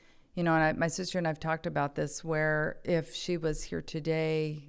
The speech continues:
you know, in the same scenario, we would have been more involved in trying to get her help, um, encouraging her. And,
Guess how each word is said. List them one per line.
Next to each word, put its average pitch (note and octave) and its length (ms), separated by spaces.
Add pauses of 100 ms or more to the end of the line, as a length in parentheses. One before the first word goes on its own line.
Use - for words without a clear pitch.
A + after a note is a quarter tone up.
you D#3+ 100
know, D3 140
in C#3+ 80
the C#3+ 80
same D#3 240
scenario, D3+ 500
we D3 160
would D3 240
have C#3+ 300 (340)
been D#3 140
more D3+ 200
involved C#3 760
in D3 400 (280)
trying D3+ 280
to D3 80
get C#3 180
her C#3 160
help, D3 480 (640)
um, D3 260
encouraging D3 640
her. C#3 240
And, C#3+ 260